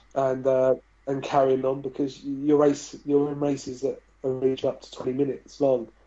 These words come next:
And unlike Dead Rising three, I didn't feel that it was really offering me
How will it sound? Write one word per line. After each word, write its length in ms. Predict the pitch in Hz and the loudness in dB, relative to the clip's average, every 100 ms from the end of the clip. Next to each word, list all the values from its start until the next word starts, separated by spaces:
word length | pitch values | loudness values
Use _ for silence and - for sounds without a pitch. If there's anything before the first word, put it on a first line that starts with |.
| _ _ - - - - | _ _ -20 -20 -18 -4
And 440 | 143 139 135 143 - _ _ _ _ | 0 0 -4 -12 -16 _ _ _ _
unlike 380 | 170 165 165 151 | 2 4 4 0
Dead 160 | 151 143 | 0 2
Rising 400 | 143 139 135 131 - | 2 0 -6 -12 -16
three, 560 | - - 160 131 123 | -10 2 2 2 -2
I 140 | 135 139 | -8 -8
didn't 200 | 131 - | -8 -2
feel 220 | 135 131 | -2 -2
that 80 | 120 | -6
it 180 | 117 | -10
was 80 | - | -10
really 200 | 131 127 | -8 -4
offering 380 | 127 127 139 131 | -6 -2 0 2
me 340 | 127 123 120 | -2 -6 -12